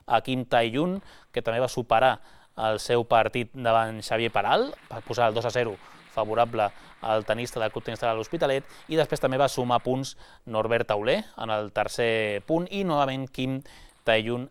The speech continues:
en el quart. Quatre a zero va guanyar el Club Tenis Sala L'Hospitalet. És cert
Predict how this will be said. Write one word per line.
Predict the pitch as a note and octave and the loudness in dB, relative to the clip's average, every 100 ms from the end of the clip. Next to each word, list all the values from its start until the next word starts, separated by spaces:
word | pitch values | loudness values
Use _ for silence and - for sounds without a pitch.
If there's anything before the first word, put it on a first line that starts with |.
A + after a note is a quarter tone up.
| - | -8
en | C3 C3+ | -4 -2
el | B2 | -2
quart. | - B2 A#2+ - | 0 2 2 0
Quatre | - E3 F#3+ D3 | 0 2 4 2
a | |
zero | C#3+ G#2+ | 2 2
va | A#2+ | 4
guanyar | B2 B2 C3+ D3+ F#3 | 2 0 -4 -2 0
el | A#2+ | 0
Club | - A#2 | -2 -6
Tenis | A#2+ | -4
Sala | A#2+ A2+ | 0 0
L'Hospitalet. | G#2+ - G#2+ D#3 - B2+ | 0 -8 -2 -2 -2 -6
És | A2+ | -4
cert | C#3+ B2 | 0 -2